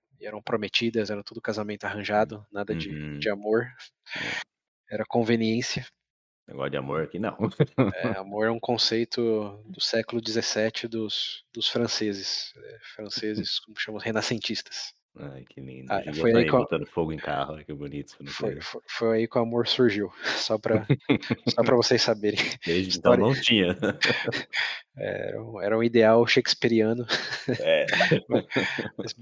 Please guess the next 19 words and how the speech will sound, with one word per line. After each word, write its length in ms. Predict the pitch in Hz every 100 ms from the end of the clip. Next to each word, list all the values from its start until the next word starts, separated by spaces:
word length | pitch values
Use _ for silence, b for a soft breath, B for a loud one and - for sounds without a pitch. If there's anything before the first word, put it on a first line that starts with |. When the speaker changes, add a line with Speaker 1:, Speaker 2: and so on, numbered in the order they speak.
| -
Speaker 1:
baseado 540 | 117 113 113 110 120
nisso 280 | 123 120 -
também, 300 | 120 117 98 - -
nos 100 | -
franceses 800 | 117 113 - 117 117 120 117 -
renascentistas 800 | 113 107 - 117 - 117 - 120
do 80 |
século 340 | 117 104 104 117
dezessete. 680 | 117 110 - 95 80 73 -
Speaker 2:
Hum. 40 | - _ _ _ B B B B _ _ _ _
Speaker 1:
Então, 200 | _ 104
antes 240 | 107 110 110
disso, 320 | 117 110 -
era 380 | 120 117 104 107 _ _ _ _ _ _ _ _ _ _ _ _ - -
conveniência, 800 | 117 113 113 113 123 - 135 139 _ _ - B B B _ _ -
o-, 300 | 113 113 120
obrigações 760 | 120 117 107 - 117 113 104
religiosas. 880 | 107 113 107 113 110 113 127 - - - _ _
Speaker 2:
Sim. 260 | - 135